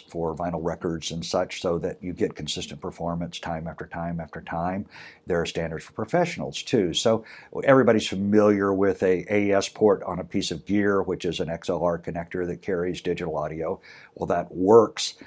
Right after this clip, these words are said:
When you plug it into one and you plug it into another, you can assume it's gonna work because they're compliant with the standard. Um, in the old days, when I started out in, in audio,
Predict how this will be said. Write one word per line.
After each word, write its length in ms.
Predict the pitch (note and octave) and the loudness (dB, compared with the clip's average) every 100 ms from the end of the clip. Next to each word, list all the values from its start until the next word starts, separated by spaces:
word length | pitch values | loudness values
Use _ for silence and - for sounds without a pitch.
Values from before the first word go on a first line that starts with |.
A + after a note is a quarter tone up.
| - | -6
When 180 | F#2 F2+ | -4 2
you 160 | G#2+ | 2
plug 260 | A2 G#2+ G2 | 6 6 6
it 100 | F#2 | 4
into 320 | F#2 F#2+ F2 | 2 0 -2
one 280 | D#2+ F#2+ A2+ | -2 -2 -2
and 100 | E2+ | -4
you 60 | |
plug 260 | D2+ G#2 F#2+ | 0 2 4
it 80 | F#2 | 2
into 260 | F2 F2 | 0 -2
another, 320 | D#2+ E2+ F#2+ F2 | -2 -2 -2 -2
you 140 | F2+ | -4
can 140 | F2+ | -6
assume 340 | E2 - G#2 F#2 | -8 -4 -4 -4
it's 140 | - | -6
gonna 180 | - E2+ | -6 -4
work 340 | E2+ D#2+ - | -4 -4 -8
because 280 | - G2 D#2 | -12 -8 -6
they're 100 | F#2 | -6
compliant 560 | F#2 G#2+ - D#2+ D#2+ - | -10 -10 -6 -6 -6 -12
with 120 | - | -14
the 60 | - | -10
standard. 440 | - D#2 C2 - _ - - - _ | -8 -8 -8 -14 _ -20 -20 -20 _
Um, 440 | F2 E2+ E2 E2+ - _ _ | -4 -4 -4 -8 -12 _ _
in 200 | A2+ G#2+ | 2 4
the 180 | G2 F#2 | 4 4
old 240 | F2+ D#3+ D3 | 6 6 6
days, 380 | F2 F#2 B2 | 4 2 -2
when 100 | G2+ | -2
I 100 | F2+ | -2
started 400 | A2 - G#2+ F2+ | 0 4 4 4
out 320 | E2+ G#2+ C3+ - | 4 2 2 -2
in, 500 | G2 F#2 E2+ F2 F2 - | -2 -2 -2 -4 -6 -6
in 400 | G2 F2+ E2+ - | -4 -4 -4 -2
audio, 540 | F#2+ C3+ G2 D2+ E2+ | 0 2 2 0 -4